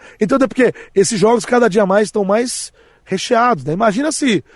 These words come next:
um G T A fosse, fosse dublado, fosse localizado, entende? É muita interação, um, um Red Dead, um Red Dead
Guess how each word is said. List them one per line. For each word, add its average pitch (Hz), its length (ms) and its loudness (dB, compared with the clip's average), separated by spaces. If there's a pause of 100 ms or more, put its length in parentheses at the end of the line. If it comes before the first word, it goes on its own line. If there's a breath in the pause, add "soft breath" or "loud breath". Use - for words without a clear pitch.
(160 soft breath)
um 196 180 -6
G 196 120 0
T 196 180 0
A 175 180 2
fosse, 135 500 -10 (320)
fosse 139 220 -18
dublado, 131 360 -8
fosse 135 140 -18
localizado, 127 480 -10
entende? 120 360 -12 (460)
É - 80 -10
muita 190 480 -2
interação, 165 800 -4
um, 147 340 -10 (400 soft breath)
um 151 180 -8
Red 165 160 2
Dead, 151 380 -4 (320)
um 147 200 -8
Red 156 160 2
Dead 147 300 0